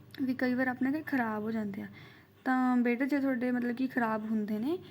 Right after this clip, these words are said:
ਤੁਸੀਂ ਕੀ ਕਰਨਾ ਗਾ ਵੀ ਤੁਸੀਂ ਉੱਦਾਂ ਲੀਫ ਨੂੰ ਉਹ ਕਰ ਲੈਣਾ ਗਾ, ਮਤਲਬ ਕਿ ਬ੍ਰਸ਼ ਨੂੰ ਕੀ ਆ ਥੋੜ੍ਹਾ ਜਿਹਾ ਕਵਰ, ਅ, ਥੋੜ੍ਹਾ ਫਿਲ ਅੱਪ ਕਰੋ, ਮਤਲਬ ਕਿ ਇੱਦਾਂ ਦਾ ਫਿਲ ਅੱਪ ਕਰੋ ਵੀ ਉਹ ਇੱਕ ਆਪਣੀ ਪਹਿਚਾਣ ਛੱਡ ਜੇ। ਜਿੱਦਾਂ ਦੇਖੋ ਮੈਂ ਹੁਣ ਬ੍ਰਸ਼ ਨੂੰ ਜਮਾਂ ਖਾਲੀ ਕਰਕੇ ਤੁਹਾਨੂੰ ਇੱਕ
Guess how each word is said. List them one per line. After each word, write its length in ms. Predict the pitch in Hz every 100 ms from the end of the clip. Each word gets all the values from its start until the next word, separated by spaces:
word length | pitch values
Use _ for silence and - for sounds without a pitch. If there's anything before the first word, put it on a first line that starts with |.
| - - - -
ਤੁਸੀਂ 220 | - -
ਕੀ 140 | 240 247
ਕਰਨਾ 400 | 247 226 220 233
ਗਾ 200 | 277 330 - - 233
ਵੀ 400 | 226 226 226 220 - - - - - - - -
ਤੁਸੀਂ 300 | 233 - 254 -
ਉੱਦਾਂ 400 | 233 226 233 233
ਲੀਫ 300 | 220 214 233
ਨੂੰ 240 | 254 226
ਉਹ 60 | 220
ਕਰ 220 | 208 202
ਲੈਣਾ 300 | 208 214 208
ਗਾ, 180 | 196 196 214
ਮਤਲਬ 180 | 208 214
ਕਿ 160 | -
ਬ੍ਰਸ਼ 340 | 208 208 208 247
ਨੂੰ 140 | 247
ਕੀ 140 | 226 302
ਆ 100 | 403 - - - -
ਥੋੜ੍ਹਾ 240 | 254 262
ਜਿਹਾ 180 | 269 285
ਕਵਰ, 340 | 277 226 214
ਅ, 260 | - 226 226
ਥੋੜ੍ਹਾ 300 | 226 285 330
ਫਿਲ 220 | 302 254
ਅੱਪ 120 | 233
ਕਰੋ, 340 | - 208 214 - - -
ਮਤਲਬ 180 | 254 254
ਕਿ 60 | 262
ਇੱਦਾਂ 300 | 269 240 254
ਦਾ 120 | 285
ਫਿਲ 220 | 277 240
ਅੱਪ 140 | 240
ਕਰੋ 220 | - 240 262
ਵੀ 140 | 277
ਉਹ 120 | 277
ਇੱਕ 260 | 269 262 262
ਆਪਣੀ 240 | 254 262
ਪਹਿਚਾਣ 540 | 262 247 240 247 226 226
ਛੱਡ 300 | 233 208 196
ਜੇ। 260 | 196 190 - - - - - -
ਜਿੱਦਾਂ 220 | 240 247
ਦੇਖੋ 240 | 240 233
ਮੈਂ 160 | 240 240
ਹੁਣ 240 | 240 247
ਬ੍ਰਸ਼ 240 | 240 233 262
ਨੂੰ 100 | 262
ਜਮਾਂ 240 | 247 247
ਖਾਲੀ 240 | 262 254 226
ਕਰਕੇ 200 | 226 226
ਤੁਹਾਨੂੰ 200 | 226 226
ਇੱਕ 300 | 240 226